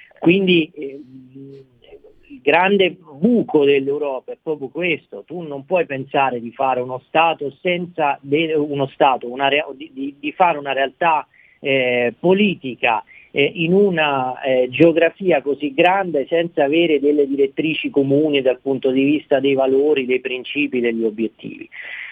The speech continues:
Il, l'esercito potrebbe essere un mattone di un qualcosa di nuovo, però, eh, poi uno dei tanti che servono. In questo momento l'esercito, le, le,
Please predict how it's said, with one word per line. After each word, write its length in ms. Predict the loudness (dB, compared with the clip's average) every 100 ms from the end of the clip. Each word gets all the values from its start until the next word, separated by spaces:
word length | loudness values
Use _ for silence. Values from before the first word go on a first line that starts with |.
| -18 -20 -20 -6
Il, 260 | 0 2 4
l'esercito 1300 | 2 0 -2 -6 -6 -6 -2 0 -2 -6 -10 -6 -6
potrebbe 500 | -6 -6 -6 -2 -2
essere 360 | -2 -4 -6
un 100 | -6
mattone 640 | -6 -8 -4 -2 -2 -4
di 80 | -6
un 100 | -8
qualcosa 580 | -4 -4 -2 -2 -2 -4
di 120 | -6
nuovo, 480 | -2 0 0 -2 -4
però, 440 | -6 -2 0 -2 -6 _ _
eh, 340 | -20 -20 -20 _ _ _ _ _ _ _ _ _ _
poi 320 | -2 0 0 -6
uno 340 | -8 -6 -4
dei 220 | -2 -2 0
tanti 500 | -2 -2 -4 -12 -14
che 180 | -14 -12
servono. 520 | -6 -6 -6 -12 -18 -10
In 140 | -6
questo 340 | 0 0 0 0
momento 440 | 0 -2 -2 -2
l'esercito, 800 | 0 0 0 -2 -8 -8 -4 -4
le, 160 | -2 -2
le, 220 | -2 -4